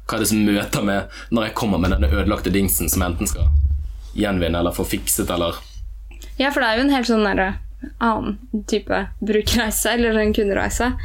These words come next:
Speaker 2: enn fra det vanlige du er vant til. For du
Speaker 1: Mhm.
Speaker 2: skal jo inn der og kjøpe. Jeg er jo nesten sånn noen ganger når jeg går i butikken, at jeg føler meg litt sånn slem hvis jeg ikke kjøper <laughs> noe når jeg går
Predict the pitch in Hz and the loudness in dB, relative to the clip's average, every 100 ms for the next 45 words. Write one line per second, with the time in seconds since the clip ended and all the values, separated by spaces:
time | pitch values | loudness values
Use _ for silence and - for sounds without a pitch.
0 | - - 233 214 208 208 208 202 196 214 | -6 -4 0 2 2 2 0 2 0 -2
1 | - 214 196 220 208 190 185 185 196 202 | -4 -4 0 2 2 2 2 2 0 -2
2 | - 240 233 - 254 233 - 208 208 202 | -2 -2 -2 -2 0 0 2 2 2 2
3 | 202 208 208 208 247 - - - 214 285 | 0 0 -2 -2 -4 -6 -10 -6 -2 0
4 | 269 214 208 214 202 208 196 196 190 202 | 0 0 0 0 0 2 2 2 2 2
5 | 202 190 180 196 190 202 196 196 233 - | 2 2 2 2 2 0 -2 0 -2 -2
6 | - - - 208 208 220 196 190 185 214 | -12 -10 -4 0 0 2 2 2 0 -2
7 | - - - - 202 202 208 196 - 180 | -12 -20 -16 -6 -2 2 2 2 2 2
8 | 180 190 185 202 - 208 202 - 233 - | 2 2 2 0 2 2 0 0 0 2
9 | 294 277 262 220 247 | 4 4 2 2 2